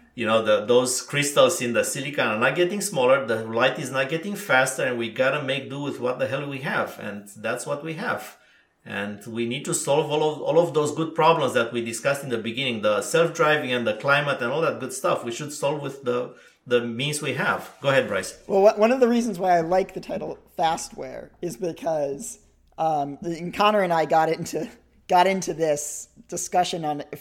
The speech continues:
Speaker 2: uh, earlier episodes of the podcast about speed versus efficiency. And,
Speaker 1: Hmm.
Speaker 2: you know, fast really sort of,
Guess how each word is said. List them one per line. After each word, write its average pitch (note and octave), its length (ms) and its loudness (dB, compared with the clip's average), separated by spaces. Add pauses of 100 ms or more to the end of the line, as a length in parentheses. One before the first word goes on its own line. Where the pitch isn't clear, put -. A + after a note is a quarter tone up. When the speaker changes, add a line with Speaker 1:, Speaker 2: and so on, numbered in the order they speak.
Speaker 2:
uh, D#3 240 -2
earlier E3+ 360 2
episodes D3+ 420 -6
of A#2 40 -16
the C#3 140 -16
podcast E3 560 -6
about C#3 400 -2 (240)
speed G3+ 560 -2
versus E3+ 360 -2
efficiency. C#3+ 840 -8 (520)
And, D#3 400 0
Speaker 1:
Hmm. C3+ 100 -2 (380)
Speaker 2:
you F3+ 100 -4
know, F3 140 6
fast A#3+ 580 2
really G3 280 2
sort F3+ 320 -2
of, D3+ 220 -6